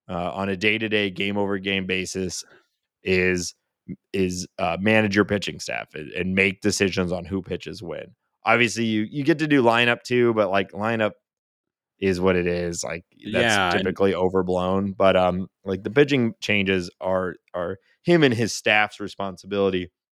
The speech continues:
Speaker 1: And they were set up for failure this year. Like,
Speaker 2: Yeah.
Speaker 1: we all saw it coming,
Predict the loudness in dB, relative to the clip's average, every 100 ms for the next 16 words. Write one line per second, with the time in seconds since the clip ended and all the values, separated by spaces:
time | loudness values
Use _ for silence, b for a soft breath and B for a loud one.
0 | _ _ _ _ _ -2 -2 -2 -2 2
1 | 4 6 4 2 -6 -12 -14 -14 -18 -16
2 | -16 -16 -20 -10 0 2 6 6 6 4
3 | 4 2 -2 -2 -4